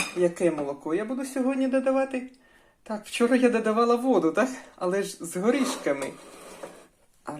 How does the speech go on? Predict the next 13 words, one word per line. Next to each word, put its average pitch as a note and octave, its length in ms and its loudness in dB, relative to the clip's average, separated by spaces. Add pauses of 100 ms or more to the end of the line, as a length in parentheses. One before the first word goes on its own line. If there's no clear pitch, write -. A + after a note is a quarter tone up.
сьогодні A#3+ 680 -2
будемо G#3+ 400 -6
додавати G3+ 680 -6 (2000)
молоко, E3 720 2 (460)
яке E3+ 340 0
зробимо B3 500 0
з - 100 -10
насіння. G3 640 -8 (1900)
Так, - 220 -20
почнемо. G3+ 580 -6 (1600)
Виноградинки G3 960 -2
я E3+ 480 0
розрізаю, G3+ 920 0